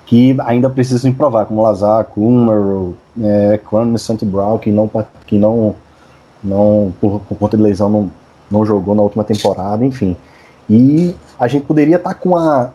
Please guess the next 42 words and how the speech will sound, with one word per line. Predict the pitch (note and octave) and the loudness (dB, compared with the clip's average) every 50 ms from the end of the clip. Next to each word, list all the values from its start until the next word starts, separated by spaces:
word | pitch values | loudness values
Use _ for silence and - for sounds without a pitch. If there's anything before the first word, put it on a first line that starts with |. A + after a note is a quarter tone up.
| _ | _
assim, | C3 A#2+ - C3 A#2 | -6 -4 -2 -2 -2
tá | G#2+ - A#2+ | 0 -2 -4
com | A#2+ - D#3 | -2 0 -2
um | C3+ | -2
hype | - - A2+ A2+ C#3 D#3 D#3 - - C#3 B2 | 0 -2 -2 0 0 -2 -2 -4 -8 -6 -4
maior | A2 G#2 G2+ G2 G2+ A2 | -2 -2 -2 0 0 -2
na | A#2 G#2+ | -2 -4
posição | - - A2 G2+ G2 F2+ - - G#2+ A#2+ D3+ - - - - _ _ _ _ _ _ _ | -4 -4 -4 -4 -4 -6 -4 -2 -2 0 0 -2 -4 -6 -14 _ _ _ _ _ _ _
se, | _ - - - - - - - - - D3+ D#3 E3+ F#3+ G3 G3+ A3+ - - _ _ _ - - - - _ _ - | _ -16 -14 -12 -12 -12 -12 -8 -2 0 2 4 4 4 4 4 2 0 -4 _ _ _ -20 -20 -20 -20 _ _ -2
é, | A2+ A2+ A2+ A2+ A2+ A2+ A2 A2 A2 A2 A2 G#2+ G#2+ G#2 G2+ G2+ G2+ G2 F#2+ F2+ - | 0 2 2 4 4 4 4 4 4 4 4 4 2 2 2 0 -2 -4 -4 -6 -6
trouxéssemos | - B2 C3+ C3+ C3 - B2+ C3+ C3 - D#3+ D#3 D#3+ D#3 D#3 | -4 -4 -4 -4 0 0 0 0 0 -2 -2 -2 -2 0 0
algum | D3+ C#3+ C#3+ C3 C3+ C#3+ D3 D3+ D3+ C#3+ C#3 | -2 -2 -2 0 0 0 0 0 2 2 2
wide | C3+ C3 C3+ C3+ | 2 2 0 0
receivers | C3+ C3 B2+ C3 - - B2 C3 C3+ D3+ D3+ D3+ D3 D3 | -2 -2 -4 -4 0 2 2 2 2 2 0 0 -2 -2
com, | - D3 C#3+ D3 D3 C#3 C3 B2+ | -4 -2 0 2 2 2 0 2
com | C3 C3 | 2 2
um | B2+ B2 | 2 2
pouco | B2 - C#3 C#3 C#3 - | 0 0 -2 -2 0 0
mais | C#3 B2 A#2+ B2 C#3 C#3 C3+ | 0 0 2 0 -2 -2 -2
de, | C#3 C#3 C3+ B2+ | 0 0 2 2
de | C3 C3 | 2 2
rodagem, | B2 C3+ C#3 A2 F#2+ G2 G2 G#2+ B2+ C#3 C3 B2+ B2+ A#2+ A#2 | 2 0 0 0 0 -2 0 0 0 -2 0 -2 -2 -2 -2
um | A2+ | -4
pouco | A2 - B2 - - | -2 -4 -4 -2 0
mais | A#2+ A#2 A#2 A#2+ | 0 0 2 2
de, | B2 A#2+ | 2 2
de, | A#2+ A2+ G#2+ G#2 G2+ G2 F#2 | 2 2 2 2 2 2 2
de | F2+ G2 G2+ | 2 0 0
segurança, | G2+ - - A#2 A#2 B2+ B2+ A2+ A2 - G2+ F#2+ G2+ A#2+ A#2 - A2+ | 0 0 -2 0 2 2 2 0 0 0 0 0 0 0 -2 -4 -8
assim, | F#2 - G2 G2+ G#2+ | -8 -4 0 0 0
entendeu? | G#2 - G2+ G#2 G#2+ A#2 - _ _ _ _ | 0 0 0 0 0 -2 -4 _ _ _ _
Que | - D#3 | 0 0
nem | E3+ G3 B3 | 2 2 2
o | A#3+ | 0
próprio | - - F3+ F3+ F3+ | 0 -2 -2 -2 0
Devin | F3+ F#3 E3+ F#3 F3 | 0 0 0 0 -4
Funch | D#3 - - C3 C3+ E3 - - E3+ | -8 -4 -2 -2 -2 -2 -4 -6 -6
trouxe | - - D3 D3+ F3+ - F3+ | -4 -2 0 0 0 -2 -4
essa | D#3+ - | -8 -10
segurança | E3+ - F3 E3 E3+ D#3 D#3 D3 - | -8 -8 -2 0 0 0 0 -2 -6
pra | - F#3 | -6 -2
nós. | E3 D3 A2+ G#2+ G#2+ A2 - | 0 2 2 2 2 0 -4